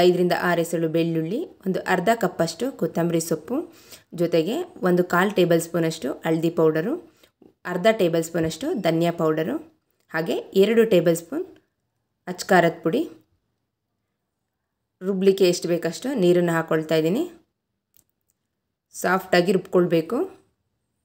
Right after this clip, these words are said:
ಸ್ಮೂತ್ ಬರಬೇಕು ಮಿಶ್ರಣ. ನೆಕ್ಸ್ಟು ನಾನಿಲ್ಲಿ ಒಂದು ಬಾಣಲಿನ ಇಟ್ಕೊಂಡಿದ್ದೀನಿ. ಅದಕ್ಕೆ ಎರಡು ಟೇಬಲ್ ಸ್ಪೂನಷ್ಟು ಎಣ್ಣೆನ ಹಾಕ್ಕೊಳ್ತಾ ಇದ್ದೀನಿ. ಎಣ್ಣೆ ಬಿಸಿ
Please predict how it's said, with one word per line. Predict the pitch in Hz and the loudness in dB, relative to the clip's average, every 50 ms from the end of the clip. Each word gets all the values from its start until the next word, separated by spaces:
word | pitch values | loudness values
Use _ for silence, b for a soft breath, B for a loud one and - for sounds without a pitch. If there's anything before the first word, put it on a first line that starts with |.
| _ _ - - | _ _ -14 -10
ಸ್ಮೂತ್ | - 202 196 202 202 196 - 170 175 | -6 -4 -2 -2 -2 -2 0 2 2
ಬರಬೇಕು | 165 156 165 160 160 175 165 165 | 2 2 2 0 0 0 -2 -2
ಮಿಶ್ರಣ. | 160 - - 170 170 202 285 339 - _ _ _ _ b b b b b b b b - | -2 -4 -4 -4 -4 -4 -4 -6 -10 _ _ _ _ b b b b b b b b -6
ನೆಕ್ಸ್ಟು | 180 180 - - 202 190 185 | -6 -6 -4 -2 0 2 2
ನಾನಿಲ್ಲಿ | 175 175 170 165 175 226 269 247 180 | 2 2 2 0 0 0 -2 -2 -2
ಒಂದು | 170 170 170 156 | -2 -2 0 0
ಬಾಣಲಿನ | 170 170 180 185 190 185 180 175 | 0 0 0 0 0 0 0 0
ಇಟ್ಕೊಂಡಿದ್ದೀನಿ. | 165 170 - 180 170 165 160 156 170 196 254 311 - - | -2 -2 0 0 2 2 2 0 0 -2 -4 -4 -4 -4
ಅದಕ್ಕೆ | 160 160 160 156 - 247 349 - B B B B B B B - - 185 | -2 -2 -2 -2 -2 -4 -4 -4 B B B B B B B -2 0 2
ಎರಡು | 190 190 202 202 202 190 | 2 2 0 -2 0 2
ಟೇಬಲ್ | 185 175 170 175 175 | 2 2 2 0 -2
ಸ್ಪೂನಷ್ಟು | - - 180 170 165 165 - - 294 359 - - 170 | -2 -2 0 0 -2 -2 -4 -6 -6 -6 -4 -2 0
ಎಣ್ಣೆನ | 170 170 175 170 170 165 | 2 2 2 2 0 0
ಹಾಕ್ಕೊಳ್ತಾ | 165 165 160 - 170 160 160 - 160 160 | -2 -4 -2 0 -2 0 0 0 0 2
ಇದ್ದೀನಿ. | 160 160 196 262 359 370 - - _ _ _ _ _ _ _ _ _ _ _ _ _ _ _ _ _ _ _ _ _ - 196 | 2 2 0 -2 -4 -6 -8 -14 _ _ _ _ _ _ _ _ _ _ _ _ _ _ _ _ _ _ _ _ _ -6 -4
ಎಣ್ಣೆ | 202 220 220 214 180 | 0 2 2 2 2
ಬಿಸಿ | 175 170 - - | 0 0 0 0